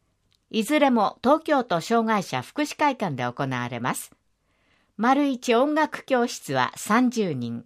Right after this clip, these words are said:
丸二、教養講座は二十五人です。お申し込みは開催日までに、丸一は電話で、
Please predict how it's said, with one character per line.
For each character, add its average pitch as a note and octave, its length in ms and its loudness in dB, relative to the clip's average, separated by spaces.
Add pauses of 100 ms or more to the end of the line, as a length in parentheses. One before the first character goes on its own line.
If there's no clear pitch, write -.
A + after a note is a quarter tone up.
(440)
丸 A3 300 2
二、 A3+ 200 0
教 C#4 280 2
養 D4 200 2
講 A#3+ 240 0
座 C3 200 -2
は B2 280 -4
二 A#3+ 220 0
十 D3+ 280 -2
五 C3+ 160 -4
人 C#3+ 260 -4
で C3+ 140 -2
す。 - 200 -12 (1200)
お G#3+ 80 4
申 D4 280 4
し - 40 -12
込 C4+ 100 -2
み A#3+ 180 2
は G#3 140 2
開 C4 260 0
催 C#4+ 300 2
日 G#3 100 -2
ま G#3+ 180 0
で F#3 120 -2
に、 C#3 300 -4 (300)
丸 B3 280 2
一 D4 320 -2
は F#3+ 180 2
電 F3+ 280 0
話 F#3 180 -2
で、 C3+ 240 -4